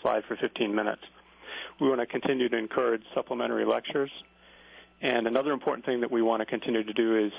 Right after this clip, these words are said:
to, uh, enable multi-speed playback, because with any sort of informational content, students, uh, are really interested in the ability to speed up the playback so they don't necessarily have to sit through a ninety-minute lecture again, uh, because they can process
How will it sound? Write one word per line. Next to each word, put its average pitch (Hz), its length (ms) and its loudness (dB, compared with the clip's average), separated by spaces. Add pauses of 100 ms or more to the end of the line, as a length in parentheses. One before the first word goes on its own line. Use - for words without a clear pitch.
(180)
to, 104 240 2
uh, 107 260 2
enable 113 520 0 (140)
multi-speed 120 560 -2
playback, 110 540 0 (500)
because 127 220 -2
with 123 140 0
any 139 200 2
sort 127 140 2
of 107 80 -2
informational 117 600 0
content, 123 600 0 (100)
students, 120 300 -2 (180)
uh, 113 160 4
are 117 80 2
really 123 240 4
interested 117 260 -2
in 110 60 2
the 107 60 0
ability 107 360 2
to - 140 -2 (140)
speed 120 340 2
up 120 140 2 (200)
the 127 140 -6
playback 117 560 -2
so 123 60 -4
they 110 140 0
don't 117 180 -4
necessarily 113 340 0
have 117 160 0
to - 80 -12 (140)
sit 127 200 0
through 123 200 4
a - 20 0
ninety-minute 110 540 0
lecture 110 320 0
again, 101 440 -2 (580)
uh, 104 180 2
because 107 260 -4
they 110 80 -2
can 104 140 -6
process 113 440 0